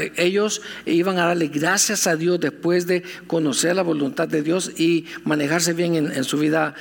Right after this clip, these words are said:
diaria, le iban a dar gracias a Dios, eh, con gozo. Eh, ¿y por qué razón le iban a dar gracias a Dios? Mire, el, eh, el, el verso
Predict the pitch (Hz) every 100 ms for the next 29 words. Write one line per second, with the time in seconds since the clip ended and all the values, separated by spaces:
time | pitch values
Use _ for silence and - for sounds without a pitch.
0 | - - 160 147 165 165 170 170 160 156
1 | 143 - 131 143 170 - 196 - - 135
2 | 143 170 180 185 - - - - 139 135
3 | - 147 147 135 143 185 196 - 151 120
4 | - - - - - 131 131 127 117 -
5 | - - - - - - 165 160 175 165
6 | 214 233 226 214 208 208 196 180 175 175
7 | 170 185 208 190 - 139 151 196 170 143
8 | 170 185 175 175 - - - 135 139 -
9 | 143 139 143 - - - - - - -
10 | - 143 143 139 147 131 131 143 160 -
11 | 185 180 165